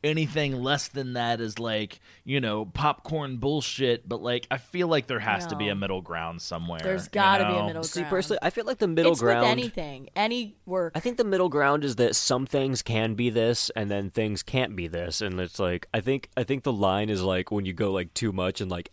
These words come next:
Speaker 3: everything is that, or, like, everything isn't that. That's just like, okay, like,
Speaker 1: Mm.
Speaker 3: the person that you're talking about, where they're like, you know, like, "Oh, it has to be this to be art." Like, no, you're fucking wrong. Like, things can be this, or they can't be this, and it's fine either way.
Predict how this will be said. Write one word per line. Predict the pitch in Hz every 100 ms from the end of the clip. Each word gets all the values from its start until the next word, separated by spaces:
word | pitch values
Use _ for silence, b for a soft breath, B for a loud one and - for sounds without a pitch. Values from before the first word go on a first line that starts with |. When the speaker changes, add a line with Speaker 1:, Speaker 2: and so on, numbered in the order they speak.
| -
Speaker 3:
everything | 101 95 98 107 101 117 107
is | 107 101
that, | 104 104 104
or, | 98
like, | 90 87 98
everything | 95 98 95 98 85
isn't | 98 104 101
that. | 104 101
That's | 95 -
just | 101 -
like, | 69 -
okay, | 110 92 90
like, | 90 90
Speaker 1:
Mm. | 98 95 95 95 123
Speaker 3:
the | 139
person | 156 156 139
that | 139
you're | 123
talking | 123 110 98
about, | 92
where | 92 98
they're | 92
like, | 92 90
you | 101
know, | 90
like, | 87 82 -
"Oh, | 127 110
it | 104 110
has | 123 123
to | -
be | 98 107
this | 107 101
to | 107
be | 98 98
art." | 104 90
Like, | 90 90 117
no, | 110 113
you're | 110 120
fucking | 131 123 101
wrong. | 90 87 82
Like, | 85 82
things | - 131 -
can | 117 117 120
be | 123
this, | 123 120 -
or | 147 180
they |
can't | 202 202 165
be | 113
this, | 92 90 98
and |
it's | 113
fine | - 127 120
either | 104 87
way. | 82 82